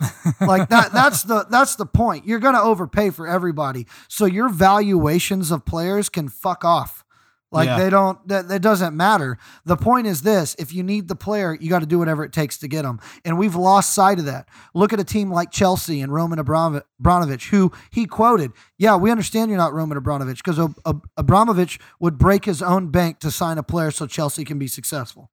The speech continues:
Speaker 2: Yeah.
Speaker 1: And, and just like G S B and David Sullivan and David Gold, just like him, Roman Abramovich grew up a Chelsea supporter, loved the club.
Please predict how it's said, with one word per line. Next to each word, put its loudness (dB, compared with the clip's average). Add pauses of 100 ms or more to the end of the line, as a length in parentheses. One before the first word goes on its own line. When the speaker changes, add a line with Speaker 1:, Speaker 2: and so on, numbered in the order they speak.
(500)
Speaker 2:
Yeah. -2 (120)
Speaker 1:
And, -2
and -2 (380)
just -2
like 0
G -4
S 0
B -2
and -6
David -4
Sullivan -2
and -4
David -6
Gold, 0
just -8
like -4
him, -6 (440)
Roman -4
Abramovich -4
grew 2
up -2
a -4
Chelsea -8
supporter, -10 (340)
loved -4
the -6
club. 0